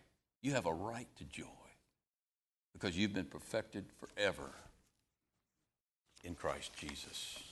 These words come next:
by his purity, by his light, because God is light. Let's go to the Lord in prayer. Father, we just thank you so much for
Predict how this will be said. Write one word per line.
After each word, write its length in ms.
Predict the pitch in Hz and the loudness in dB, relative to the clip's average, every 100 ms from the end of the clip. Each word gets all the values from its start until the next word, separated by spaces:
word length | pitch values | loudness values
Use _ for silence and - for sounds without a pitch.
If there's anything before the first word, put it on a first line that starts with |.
| - _ - - _ _ _ _ - _ - | -18 _ -20 -20 _ _ _ _ -20 _ 2
by 160 | 87 | 4
his 220 | 87 78 - - - | 4 -4 -10 -16 -2
purity, 560 | - 131 82 - - - - _ _ _ _ - - - - - _ _ - | 4 6 4 0 -14 -16 -20 _ _ _ _ -20 -20 -20 -20 -20 _ _ 2
by 180 | 90 82 | 6 6
his 160 | 78 | 4
light, 420 | 85 98 87 - - - - - _ _ _ _ _ _ _ _ _ _ | 6 12 12 10 -4 -12 -16 -18 _ _ _ _ _ _ _ _ _ _
because 340 | 85 - 76 | -6 0 2
God 320 | 85 90 82 71 | 4 8 8 6
is 140 | 69 73 | -2 -4
light. 320 | 67 - - - - | -2 -4 -8 -14 -14
Let's 140 | - | -12
go 120 | - 104 | 2 4
to 60 | |
the 60 | 90 | 6
Lord 200 | 85 73 | 6 4
in 80 | 73 | 0
prayer. 320 | - - - - - _ _ _ _ _ _ _ _ _ _ _ _ _ _ _ _ _ _ _ _ _ _ _ _ _ _ _ _ _ _ _ _ _ _ _ _ - _ _ _ _ - | -4 -4 -6 -14 -20 _ _ _ _ _ _ _ _ _ _ _ _ _ _ _ _ _ _ _ _ _ _ _ _ _ _ _ _ _ _ _ _ _ _ _ _ -20 _ _ _ _ 12
Father, 220 | 117 95 | 12 12
we 140 | 98 104 | 12 6
just 220 | 82 - | 4 6
thank 280 | 107 101 - | 6 6 6
you 100 | 95 | 8
so 220 | - 95 | 8 8
much 360 | 87 76 - | 6 4 2
for 240 | - 80 | 0 2